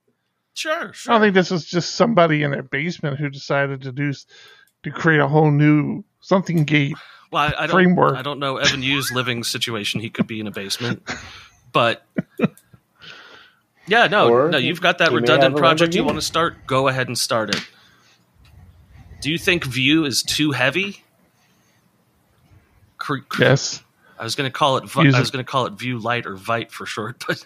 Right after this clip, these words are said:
Speaker 1: that is, that
Speaker 2: No,
Speaker 1: one
Speaker 2: you
Speaker 1: apparently already
Speaker 2: just
Speaker 1: taken.
Speaker 2: Livewire, where you been?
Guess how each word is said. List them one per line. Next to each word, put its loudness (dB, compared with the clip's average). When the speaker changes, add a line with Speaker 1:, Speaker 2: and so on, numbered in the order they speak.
Speaker 1:
that -8
is, -10
that -16
Speaker 2:
No, 2
Speaker 1:
one 0
Speaker 2:
you 0
Speaker 1:
apparently 2
already -2
Speaker 2:
just -4
Speaker 1:
taken. -10
Speaker 2:
Livewire, 2
where 4
you 4
been? 4